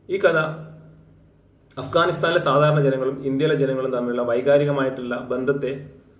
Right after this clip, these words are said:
സൂചിപ്പിക്കുന്ന ഒരു കഥയാണ്. ആയിരത്തി തൊള്ളായിരത്തി പതിനഞ്ചില് ഇന്ത്യയുടെ പ്രൊവിഷണൽ ഗവൺമെന്റ് ആദ്യമായിട്ട് രൂപം കൊണ്ടത്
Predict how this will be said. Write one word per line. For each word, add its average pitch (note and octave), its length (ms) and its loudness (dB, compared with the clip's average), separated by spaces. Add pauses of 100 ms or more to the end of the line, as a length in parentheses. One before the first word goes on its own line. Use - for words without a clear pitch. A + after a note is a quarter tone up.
(320)
സൂചിപ്പിക്കുന്ന D#3 420 0
ഒരു C3+ 80 2
കഥയാണ്. G#2 540 -4 (1700)
ആയിരത്തി D#3+ 240 2
തൊള്ളായിരത്തി F3+ 300 4
പതിനഞ്ചില് D3 580 2 (1600)
ഇന്ത്യയുടെ E3+ 640 2
പ്രൊവിഷണൽ D3+ 360 2
ഗവൺമെന്റ് C#3+ 680 2
ആദ്യമായിട്ട് D#3 520 0
രൂപം C3+ 300 2
കൊണ്ടത് B2 300 0